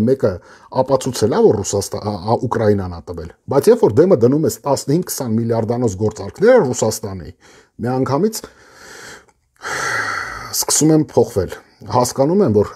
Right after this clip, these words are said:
ռիսկ չեն անի Պուտլերին, ը, անուն կպցնեն և այլն, և այլն, բայց այս սրա հետևանքով են կռվել, կռ-, պարտվել մենք։ Հասել ենք նրան, որ Ռուսաստանը սենց կանի, նենց կանի, մենք իննսունչորս թվականին ունենք երկաթե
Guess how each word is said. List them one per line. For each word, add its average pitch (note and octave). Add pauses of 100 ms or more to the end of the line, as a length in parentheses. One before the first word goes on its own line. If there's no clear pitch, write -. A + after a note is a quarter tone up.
ռիսկ G#2
չեն A#2+
անի F#2 (120)
Պուտլերին, G#2
ը, G2 (680)
անուն G#2+
կպցնեն F#2
և G2
այլն, F#2
և F2+
այլն, D#2+ (360)
բայց -
այս B3
սրա G3+
հետևանքով C#3
են F#2
կռվել, E2
կռ-, F#2+
պարտվել F2+
մենք։ E2 (1040)
Հասել G3
ենք F3
նրան, F#3+
որ A#2+
Ռուսաստանը D3
սենց C#3+
կանի, B2+
նենց D#3
կանի, A2
մենք C#3 (200)
իննսունչորս A#2+
թվականին G#2
ունենք A2
երկաթե G2